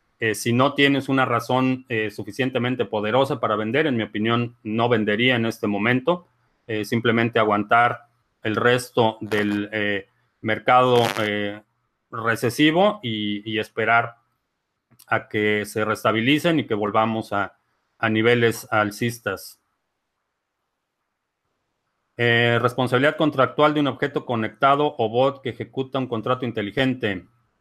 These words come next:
Eh, esa es una pregunta un poco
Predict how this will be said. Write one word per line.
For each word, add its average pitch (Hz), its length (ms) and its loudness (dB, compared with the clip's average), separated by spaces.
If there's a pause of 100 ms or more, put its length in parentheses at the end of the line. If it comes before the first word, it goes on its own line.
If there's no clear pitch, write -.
(140)
Eh, 113 440 0 (1000)
esa 113 320 -6
es - 100 -12
una 120 180 0
pregunta 113 460 0
un 107 180 -4
poco 104 1120 0